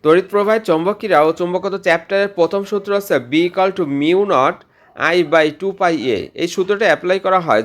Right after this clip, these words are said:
যখন কোনো তারের ভিতরে তড়িৎ প্রবাহ চলে, তখন সেই তারের আশেপাশের কোনো বিন্দুতে চৌম্বক ক্ষেত্রের মান নির্ণয়ের জন্য এই সূত্রটা অ্যাপ্লাই করা হয়। B equal to mu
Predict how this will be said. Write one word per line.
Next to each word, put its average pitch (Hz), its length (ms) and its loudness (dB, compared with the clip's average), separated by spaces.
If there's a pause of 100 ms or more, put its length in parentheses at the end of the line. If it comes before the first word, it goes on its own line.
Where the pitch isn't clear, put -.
যখন 156 260 0 (120)
কোনো 185 160 -2 (120)
তারের 143 260 0
ভিতরে 180 340 -6
তড়িৎ 151 260 -2
প্রবাহ 165 200 -2 (140)
চলে, 127 280 0 (320)
তখন 151 240 -4 (100)
সেই 175 180 -6
তারের 147 260 -2
আশেপাশের 196 520 -8
কোনো 170 120 -2 (120)
বিন্দুতে 143 380 -4 (140)
চৌম্বক 151 280 -2
ক্ষেত্রের 180 320 -8
মান 139 200 0
নির্ণয়ের 190 360 -4
জন্য 123 120 -2 (100)
এই 143 100 -4
সূত্রটা 170 300 -4
অ্যাপ্লাই 127 340 -4
করা 104 220 0
হয়। - 140 -10 (1400)
B - 20 -4 (100)
equal 185 220 2
to 190 120 -2
mu 160 80 0